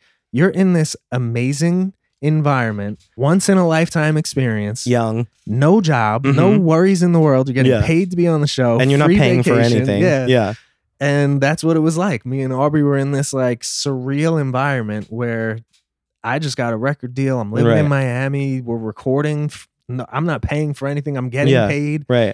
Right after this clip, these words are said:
Speaker 1: I'm now starting to do shows. I'm making the first, like, real money I've ever made in my life.
Speaker 2: Right.
Speaker 1: And it was, like, this amazing,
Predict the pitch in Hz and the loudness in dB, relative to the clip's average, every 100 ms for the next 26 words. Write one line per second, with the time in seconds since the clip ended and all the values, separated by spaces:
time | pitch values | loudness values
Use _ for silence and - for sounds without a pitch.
0 | - 131 139 151 156 139 139 123 117 123 | -4 -6 -4 -4 -4 -4 -4 -6 -6 -8
1 | 113 147 147 147 135 123 135 - 143 110 | -2 0 2 2 0 -4 -6 -6 -10 -10
2 | - 127 143 - 131 107 123 139 139 113 | -10 -10 -8 -8 -10 -8 -4 -2 -2 -4
3 | 131 139 135 135 131 135 135 131 131 131 | -4 -4 -2 -2 -4 -4 -2 -2 -2 -2
4 | 127 127 113 107 143 147 143 143 131 - | -2 0 0 2 0 -2 -2 -4 -4 -6
5 | 131 127 120 123 135 131 127 123 123 | -6 -6 -6 -4 -4 -4 -4 -4 -8